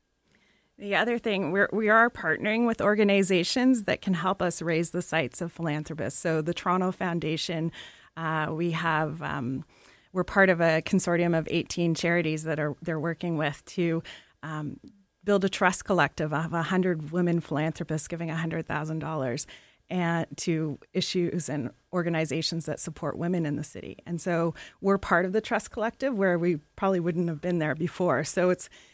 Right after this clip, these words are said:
it's being, um, out there talking about our organization, talking about, uh,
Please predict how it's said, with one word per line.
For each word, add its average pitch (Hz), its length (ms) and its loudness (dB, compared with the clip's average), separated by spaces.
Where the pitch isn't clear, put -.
it's 185 200 -2
being, 208 460 2
um, 160 420 -2
out 196 200 2
there 196 200 4
talking 190 400 -2
about 175 260 0
our 160 140 0
organization, 165 760 -2
talking 185 340 -2
about, 160 320 2
uh, 151 400 -6